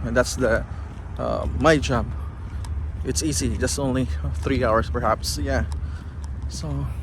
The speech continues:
this job, please, so ito na yung, yung trabaho ko ay from Monday to, um, Friday.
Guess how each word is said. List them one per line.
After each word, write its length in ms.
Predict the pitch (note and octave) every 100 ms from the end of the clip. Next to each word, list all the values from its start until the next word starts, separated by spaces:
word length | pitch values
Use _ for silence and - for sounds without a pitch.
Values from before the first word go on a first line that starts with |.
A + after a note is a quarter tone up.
| B2
this 240 | B2 -
job, 280 | C3 A#2 A2+ - - - - - -
please, 440 | C#3+ C3+ - - - -
so 160 | A2+
ito 140 | B2+ C#3
na 80 | B2+
yung, 240 | B2 B2 - - - - - - -
yung 80 | C3
trabaho 400 | D3+ C3 C3+ B2
ko 240 | A#2 A2+
ay 80 | G#2
from 320 | - A#2 A2+ A#2+ -
Monday 400 | C3 B2 A#2 A#2 -
to, 220 | C3 A#2 A#2 - - - - - - -
um, 800 | C3 A#2 A#2 A#2 A#2+ A2+ A2+ A2 - - - - - - - - - - - - - - - - - - -
Friday. 480 | - C3 C3+ A#2 A2